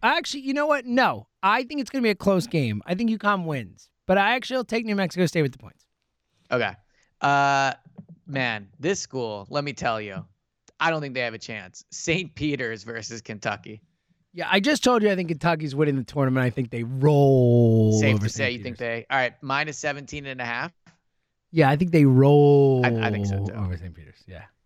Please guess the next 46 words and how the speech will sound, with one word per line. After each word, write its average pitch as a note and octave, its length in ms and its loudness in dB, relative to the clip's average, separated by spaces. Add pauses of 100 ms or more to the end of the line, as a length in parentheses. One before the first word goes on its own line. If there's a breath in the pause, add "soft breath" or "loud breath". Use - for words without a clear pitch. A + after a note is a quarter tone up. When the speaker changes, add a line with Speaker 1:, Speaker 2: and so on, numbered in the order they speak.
(140)
Speaker 1:
And G#2 220 -4 (480)
Speaker 2:
All C3+ 60 4
right, A2+ 200 0 (260)
Indiana F3 600 -2
versus C3+ 360 -2
Saint C3 300 -4
Mary's. A2 580 -6 (840)
Speaker 1:
I A3+ 600 4
like A#3+ 360 0
Indiana A#3+ 380 0
for G#3+ 120 -8
the A3 140 0
upset. C#3 300 -6
What's C#3 220 -14
the F#3 60 -10
line? B2+ 240 -8 (920)
Speaker 2:
Plus E3 280 0
two D3+ 200 -6
and B2+ 100 -8
a A#2 40 -10
half. G#2 320 -16 (120)
Speaker 1:
Yeah, B2 120 -8
so G#3+ 200 0
close D4 420 0
line, F3 500 0 (180)
uh, E3 100 2
you D#3+ 200 0
know, D3+ 120 0
especially F3 420 -2
for F3+ 100 -2
a C3+ 60 -2
five D#3+ 360 -2
twelve D#3+ 340 0
game, D#3+ 280 2
you D3 120 2
would C3+ 160 0
think D3 220 0
it'd C3+ 100 -12
be D3 100 -2
a C#3 60 0
bit, C3 320 -12
bit E3+ 100 4
of D#3+ 100 -2
a D#3 60 -10
bigger D#3 260 -6
line. D#3 280 -8